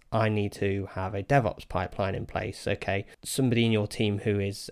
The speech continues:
a security person might say, "Well, I know we're gonna get loads of issues further down the line because we haven't implemented this security thing." I think I'm trying to say,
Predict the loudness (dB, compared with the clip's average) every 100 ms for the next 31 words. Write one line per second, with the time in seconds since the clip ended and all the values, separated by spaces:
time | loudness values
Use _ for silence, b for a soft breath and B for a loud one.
0 | -10 -8 -8 -8 -6 -6 2 6 6 4
1 | 4 4 4 0 -2 -2 -4 -2 2 4
2 | 4 2 0 b b b b 2 4 6
3 | 4 4 2 2 2 2 0 0 -4 -2
4 | -2 -2 -4 -14 -2 0 2 0 0 0
5 | 0 0 -2 -4 -4 -2 -2 -4 -6 -6
6 | -6 -6 -6 -6 2 4 4 2 -2 -4
7 | -4 -8 -2 2 2 2 2 2 0 -2
8 | -2